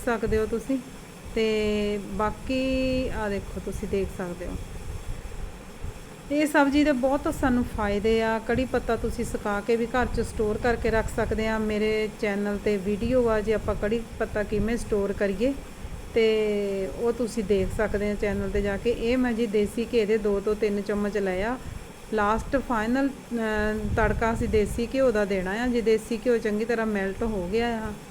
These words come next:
ਇਸ ਦੇ ਵਿੱਚ ਮੈਂ ਪਾ ਲਿਆ ਬਰੀਕ ਕੱਟਿਆ ਹੋਇਆ ਲਸਣ। ਲਸਣ ਪਾਉਣ ਤੋਂ ਬਾਅਦ ਜੀ ਤੁਸੀਂ ਇਹਦੇ ਵਿੱਚ ਥੋੜ੍ਹੀ ਜਿਹੀ ਹਿੰਗ ਪਾਈ ਆ, ਪਾ ਲਓ।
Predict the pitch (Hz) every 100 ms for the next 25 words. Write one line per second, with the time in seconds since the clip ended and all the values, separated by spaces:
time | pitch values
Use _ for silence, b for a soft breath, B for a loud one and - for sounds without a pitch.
0 | 214 226 - 220 214 220 226 220 214 196
1 | 202 196 202 214 - 226 220 202 202 185
2 | 175 - 247 294 - - - - - -
3 | B B B - 220 247 330 311 294 269
4 | 254 262 240 269 269 233 240 233 220 226
5 | 220 220 233 226 240 226 240 247 226 196
6 | 196 233 233 233 233 247 247 226 220 254